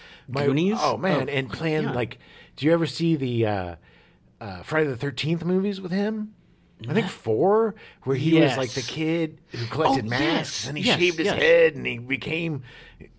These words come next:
Speaker 2: Yeah.
Speaker 1: Jason.
Speaker 2: Yeah.
Speaker 1: And he, oh, man, he was great in that. He was great.
Speaker 2: Yeah.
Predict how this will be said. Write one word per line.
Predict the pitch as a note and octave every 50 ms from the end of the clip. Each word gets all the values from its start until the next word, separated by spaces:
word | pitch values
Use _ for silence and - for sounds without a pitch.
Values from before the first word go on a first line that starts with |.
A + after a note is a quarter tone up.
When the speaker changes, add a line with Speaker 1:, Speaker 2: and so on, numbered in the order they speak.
| _ - -
Speaker 2:
Yeah. | C#3+ - C#3+ G2 F#2+ F#2
Speaker 1:
Jason. | - - F3+ G#3+ G#3 - - A#3+ C4 C4 C4+ B3+ A3+ -
Speaker 2:
Yeah. | C#3 C#3 C3 A2+
Speaker 1:
And | G#2 G2
he, | D#3+ E3 F#3 -
oh, | F#3 G3 F#3 D3+ B2 A2 -
man, | A2+ C3 C3+ B2 A2
he | A#2+ F#3+ G#3+
was | C#3+ -
great | - - - - - F3+ C4+ B3 -
in | G2
that. | F#2 F#2 E2+ E2 E2+ -
He | A2 B2+
was | C3 -
great. | - - B3+ C4+ D4+ A#3
Speaker 2:
Yeah. | - -